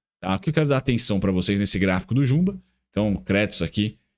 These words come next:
o Q R Code tá na telinha, também com cupom, a parceiraço Jumba aqui do canal, pessoal, a plataforma que traz esse gráfico bonitão,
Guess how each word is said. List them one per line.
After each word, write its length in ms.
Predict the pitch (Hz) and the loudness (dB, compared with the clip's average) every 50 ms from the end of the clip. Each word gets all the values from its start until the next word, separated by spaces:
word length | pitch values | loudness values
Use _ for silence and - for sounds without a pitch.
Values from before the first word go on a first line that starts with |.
| _ | _
o 100 | - 92 | -8 -4
Q 100 | - - | -2 0
R 120 | 98 92 92 | 0 0 0
Code 240 | 92 101 98 95 - | 0 0 0 0 0
tá 120 | 98 95 | 0 -2
na 80 | 95 82 | -2 0
telinha, 320 | - 87 87 101 104 98 | 0 0 0 0 0 0
também 320 | - 104 95 87 110 120 | 0 0 0 0 0 0
com 80 | 120 - | -2 -6
cupom, 380 | - - - - 104 117 120 104 | -10 -10 -6 -2 -2 0 0 -2
a 40 | |
parceiraço 680 | - - 98 107 - - 92 85 92 113 123 - - 85 | -2 -2 -2 0 -2 -2 -2 -2 0 0 0 -2 -4 -4
Jumba 260 | 80 90 110 107 92 85 | -4 -2 -2 0 -2 -2
aqui 140 | - - | -2 -2
do 80 | 98 92 | -2 -2
canal, 340 | - 82 80 87 104 117 113 | -4 -4 -4 -2 -2 -2 -2
pessoal, 440 | - 120 113 - 123 113 120 - _ _ _ - | -2 -2 -2 0 0 -2 -2 -4 _ _ _ -12
a 60 | 104 | -8
plataforma 440 | 98 - 101 - 95 - 107 101 104 | -6 -4 -4 -4 -4 -2 -2 -2 -2
que 100 | 95 101 | -4 -6
traz 380 | - - 98 98 95 95 - - | -4 -2 0 0 0 0 0 0
esse 200 | 104 98 - - | 0 0 0 0
gráfico 360 | 82 87 90 92 - - - | 0 0 0 -2 -2 -4 -4
bonitão, 460 | 95 120 131 117 120 139 160 165 113 | -2 -2 0 0 0 0 0 0 -2